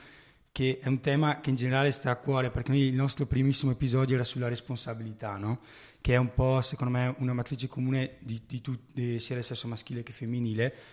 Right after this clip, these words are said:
però in particolare per l'uomo. E tu scrivevi: "Se l'uomo", ci dicono, "un giorno si è trasformato da raccoglitore in coltivatore, da depredatore di risorse a loro produttore, stiamo oggi assistendo al processo inverso".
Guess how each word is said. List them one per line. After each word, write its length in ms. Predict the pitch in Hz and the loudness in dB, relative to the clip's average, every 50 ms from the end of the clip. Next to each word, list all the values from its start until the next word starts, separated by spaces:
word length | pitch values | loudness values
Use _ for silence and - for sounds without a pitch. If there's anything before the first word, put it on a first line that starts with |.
| - - | -6 -2
però 120 | - 127 | 2 2
in 100 | 131 127 | 2 2
particolare 500 | - - - 127 117 - 127 120 120 123 | 0 -4 -6 -6 -4 -2 0 2 2 2
per 160 | 113 - 123 | 2 2 2
l'uomo. 480 | 120 117 117 110 107 107 110 113 - - - - | 4 4 4 4 4 4 2 2 0 -2 -8 -8
E 60 | 117 | -6
tu 100 | - - | -2 0
scrivevi: 640 | 139 - - 139 135 131 135 131 123 110 110 101 - - - - - - - - - - _ _ | -2 0 2 0 4 6 6 6 6 4 2 0 -2 -6 -18 -20 -20 -20 -20 -20 -20 -20 _ _
"Se 220 | - - - 156 | -6 -2 2 2
l'uomo", 480 | 151 143 156 160 156 139 135 131 120 117 | 4 6 8 8 8 8 6 4 4 2
ci 180 | - - 143 139 | 0 0 2 2
dicono, 520 | 131 139 135 - - 120 110 110 107 - | 4 4 2 2 0 0 2 2 0 2
"un 160 | - 131 143 143 | 4 4 4 6
giorno 320 | 120 147 143 135 127 117 | 6 4 4 4 2 0
si 100 | - - | -2 -4
è 40 | 120 | -4
trasformato 680 | 120 120 117 - - 131 123 127 127 123 117 - 123 | -4 -4 -4 -2 -2 0 2 2 2 2 0 -2 -4
da 100 | 117 113 | -2 0
raccoglitore 680 | 113 117 117 - - 127 123 120 110 - 139 139 139 | 0 0 0 0 0 0 0 0 0 0 2 2 2
in 60 | 143 | 2
coltivatore, 840 | 131 - 135 117 - 135 117 120 120 - - 117 110 107 104 101 98 - - - - - _ | 2 0 -4 -4 -2 -2 -2 -2 -2 0 0 0 0 0 0 -2 -4 -8 -14 -20 -20 -20 _
da 200 | - 127 117 117 | -6 -2 0 2
depredatore 600 | 120 127 - 131 127 131 131 123 - 147 143 143 | 2 4 4 2 2 2 0 0 2 2 2 2
di 80 | 139 123 | 2 0
risorse 640 | 127 131 - - - 131 127 120 - - - 120 120 | -2 -2 -4 -2 -2 -2 -2 -2 -4 -4 -4 -6 -4
a 120 | - 123 | -2 0
loro 260 | 135 143 147 135 127 | 4 4 4 4 2
produttore, 840 | - - - 127 123 127 135 - - - 131 120 117 117 127 139 - - - - - | 4 4 2 4 4 -2 -4 -6 -4 -2 0 0 2 2 0 0 -2 -6 -16 -20 -20
stiamo 360 | _ - - - 143 135 139 135 | _ -12 -2 0 2 2 2 2
oggi 180 | 131 135 127 | 2 0 0
assistendo 460 | 139 - - 143 - - 135 131 135 | -2 -2 -2 -6 -6 -4 -4 -2 -2
al 80 | 143 - | -2 -4
processo 420 | - 117 - - 123 - - - | -4 -8 -6 -6 -6 -4 -4 -4
inverso". 760 | 120 120 113 110 107 104 104 104 - - - 117 107 95 - - | -4 -4 -2 0 0 0 -2 -4 -6 -6 -4 -6 -6 -6 -8 -16